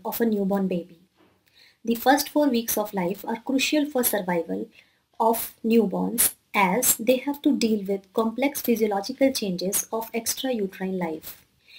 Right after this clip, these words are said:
Care provided during this period improves the chances of survival and lays a healthy foundation for rest of the life. Hence, it is essential to train healthcare providers,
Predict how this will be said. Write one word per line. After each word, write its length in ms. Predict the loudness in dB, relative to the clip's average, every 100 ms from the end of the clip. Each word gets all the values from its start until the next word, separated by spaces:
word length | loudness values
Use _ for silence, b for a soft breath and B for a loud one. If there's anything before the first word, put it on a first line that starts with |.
| b b
Care 200 | 6 6
provided 600 | 6 4 4 0 -4 -4
during 320 | -4 0 2
this 200 | 6 4
period 540 | 4 0 0 -2 -4 -4
improves 480 | -2 -2 0 -2 0
the 100 | -4
chances 420 | -2 -2 -2 -2
of 140 | -4 -4
survival 600 | -6 -4 -6 -4 -8 -8 _
and 220 | -4 -2
lays 320 | 2 2 2 -2 b b b _
a 40 | -8 2
healthy 320 | 4 8 6
foundation 560 | 6 -2 -2 -4 -6 -6
for 160 | -4
rest 280 | -2 -2 -2
of 140 | -4
the 60 | -2
life. 440 | -4 -8 -18 -20 -20 _ b b b
Hence, 400 | 2 4 4 2 -4 0
it 160 | 4
is 140 | 4 4
essential 560 | 4 4 4 2 2 2
to 100 | 0
train 460 | 0 -4 -4 -8 -16 -8
healthcare 400 | -8 -8 -10 -8
providers, 720 | -6 -6 -6 -2 0 0 -4